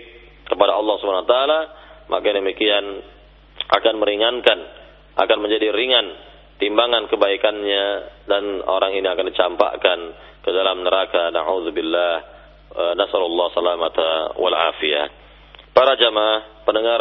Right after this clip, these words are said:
di Raja yang dimuliakan Allah Subhanahu wa taala, inilah semua tentang ahamiyah atau pentingnya tauhid ibadah, pentingnya tauhid uluhiyah, dan hendaknya kita perhatikan kembali apa yang telah disampaikan tadi.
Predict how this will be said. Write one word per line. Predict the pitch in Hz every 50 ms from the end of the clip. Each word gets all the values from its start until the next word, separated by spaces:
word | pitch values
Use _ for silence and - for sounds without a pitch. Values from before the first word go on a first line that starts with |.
| 107
di | 90 90
Raja | 95 98 101 - - 101 101 90
yang | 82 95 92
dimuliakan | 90 90 87 90 87 87 87 85
Allah | 90 90 90 85
Subhanahu | - 87 82 80 76 -
wa |
taala, | 82 80 80 82 95 104 117 127 135 - - - - - - - - -
inilah | 113 101 104 104 101 101 92 - -
semua | - 92 92 95 98 101 107 113 117 120 117 - - - - - - - -
tentang | 98 101 104 98 - 110 107 107 107 107 -
ahamiyah | - 104 95 104 107 110 120 127 117 110 104 101 107 107 - - - - - - - - - - - -
atau | - - - 98 -
pentingnya | 107 101 101 92 - 120 120 120 117 117 120 123 123 127 127 127 120 117 - -
tauhid | - 110 107 104 107 107 107 - - 110
ibadah, | 113 107 107 117 104 92 82 82 78 - - - - - - - - _ _ _ - - - - - -
pentingnya | 104 104 104 101 127 127 127 120 113
tauhid | - 117 110 110 110 104 101
uluhiyah, | 101 95 98 95 95 110 117 123 127 135 143 147 143 - - - - - - - - - - - - - -
dan | 101 104 101 104 104
hendaknya | 101 98 104 101 101
kita | - 98 -
perhatikan | 98 98 92 - 107 101 - 104 98 92 95 98 95 92
kembali | 98 95 92 92 92 95 104 110 123 139 147 156 156 151 - - - - - - - - -
apa | - 110 - - 113 107
yang | 101 95
telah | 101 101 95
disampaikan | 90 104 101 92 92 104 104 - 98 92 90
tadi. | 85 92 90 90 98 101 107 117 127 139 147 156